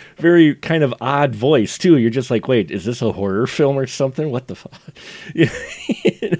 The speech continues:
know? Uh, but the Russian, the Russian crew is great. The, the group of actors they have, including a familiar face who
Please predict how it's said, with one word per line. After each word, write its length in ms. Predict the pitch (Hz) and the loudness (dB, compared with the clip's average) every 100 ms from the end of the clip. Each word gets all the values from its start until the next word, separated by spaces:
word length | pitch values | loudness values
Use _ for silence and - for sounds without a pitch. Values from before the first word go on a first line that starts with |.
| - | -6
know? 360 | 147 - - - - 226 214 196 - | -8 -6 -10 -12 -20 -16 -12 -10 -8
Uh, 340 | - 156 156 185 - - _ | -4 -4 -4 -8 -14 -20 _
but 160 | - 180 | -2 2
the 100 | 175 | 0
Russian, 540 | 156 269 - 381 185 | 0 -4 -2 -4 -2
the 120 | - 165 | -2 -2
Russian 380 | 190 247 370 | -4 -6 -6
crew 440 | - - 151 131 123 | -6 -6 -4 -4 -4
is 280 | - 113 95 | -4 -4 -6
great. 600 | - 107 107 156 147 - | -10 -8 -4 -2 -2 -2
The, 160 | 104 104 | -4 -4
the 160 | 117 | -6
group 280 | 104 151 175 | -6 -6 -6
of 100 | 110 | -6
actors 380 | 113 151 170 131 | -6 -6 -6 -2
they 120 | 113 | -2
have, 300 | 101 110 117 123 | -2 -2 -2 -2
including 840 | 131 120 - 262 220 143 160 190 - _ _ _ _ _ - | -4 -6 -6 -2 0 2 0 -2 -8 _ _ _ _ _ -2
a 120 | 156 | -2
familiar 720 | - 160 160 214 202 196 170 | -2 -6 0 2 2 2 0
face 500 | - 208 196 185 - | -4 0 2 2 -2
who 280 | 185 156 | -4 -4